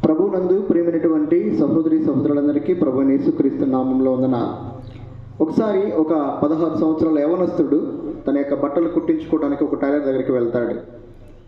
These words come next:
ఆ టైలరు ఒక, ఆ,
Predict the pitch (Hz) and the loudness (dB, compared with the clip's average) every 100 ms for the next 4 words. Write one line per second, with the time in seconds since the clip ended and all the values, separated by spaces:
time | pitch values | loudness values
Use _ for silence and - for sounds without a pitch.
0 | - 139 165 196 196 170 208 - - 135 | -8 -2 0 0 2 2 0 -2 -4 -4
1 | 131 135 127 117 - - - - - - | -2 -2 -2 -4 -8 -14 -20 -20 -20 -12
2 | 262 | -6